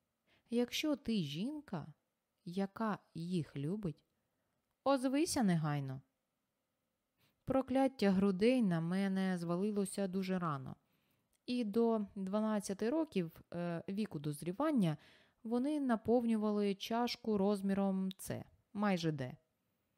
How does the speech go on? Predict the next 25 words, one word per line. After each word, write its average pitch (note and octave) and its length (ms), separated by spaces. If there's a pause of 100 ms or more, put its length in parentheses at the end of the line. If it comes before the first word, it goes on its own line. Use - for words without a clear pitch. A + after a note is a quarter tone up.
(360)
Не C#4+ 260
помічало, D4+ 640
як E3 260
сильно F3+ 560
збільшувався F3 800
мій F3 220
бюст, C#4+ 440
аж E3+ 180
поки C4+ 460
сторонні B3 680
звернули E3+ 560
мою D#3+ 300
увагу A#3+ 520
на B3+ 160
цей G#3+ 360
невеселий D3 680
факт. - 480 (1600)
Чудово B3 400
пам'ятаю F#3 720
мюзикл F3 640 (140)
«Кляті E3+ 440
Янки» A#3 720
у F#3 120
восьмому G3 480
класі. - 460